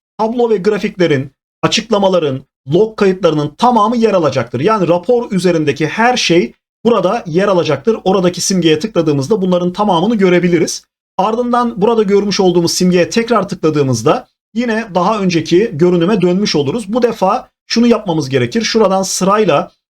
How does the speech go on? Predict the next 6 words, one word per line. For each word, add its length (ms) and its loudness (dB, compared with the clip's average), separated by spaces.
seçim 280 0
yaparsanız, 760 -4
örneğin 300 2
şuradaki 340 -2
cinsiyete 440 2
basarsanız, 640 -2